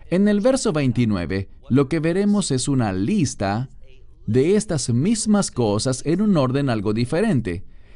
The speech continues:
Es una lista de las instrucciones que Santiago dio con respecto a la idolatría. Y estos asuntos son esenciales.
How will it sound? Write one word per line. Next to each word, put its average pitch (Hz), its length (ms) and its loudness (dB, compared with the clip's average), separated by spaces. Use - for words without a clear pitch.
Es 139 220 0
una 131 200 -2
lista 110 400 -2
de 147 120 -2
las 120 200 -2
instrucciones 127 840 -2
que 147 100 0
Santiago 170 720 0
dio 95 480 -2
con 214 180 2
respecto 135 720 -2
a 120 80 2
la 90 180 -4
idolatría. 92 880 -2
Y 190 200 2
estos 247 300 0
asuntos 123 720 0
son 92 380 -2
esenciales. 131 1000 -2